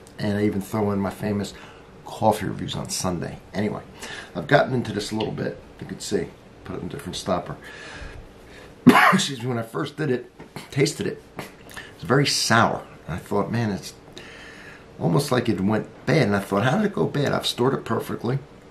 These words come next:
It's got a high A B V, which helps. The acid was very high on it, and I was surprised.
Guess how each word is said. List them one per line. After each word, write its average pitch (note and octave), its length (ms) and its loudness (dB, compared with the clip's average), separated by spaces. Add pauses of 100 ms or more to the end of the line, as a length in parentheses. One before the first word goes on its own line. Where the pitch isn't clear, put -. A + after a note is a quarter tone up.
(580)
It's - 120 -8
got - 180 -2
a - 40 0
high - 260 4
A C#3 160 8
B A2+ 180 4
V, G#2 220 2
which - 180 -2
helps. G2+ 200 -2
The - 220 -2
acid C#3 380 4
was G2 140 -2
very G#2+ 420 0
high E2+ 320 2
on F2 160 0
it, A2+ 120 -2
and - 60 -6
I G2 60 0
was G2 160 0
surprised. - 500 -2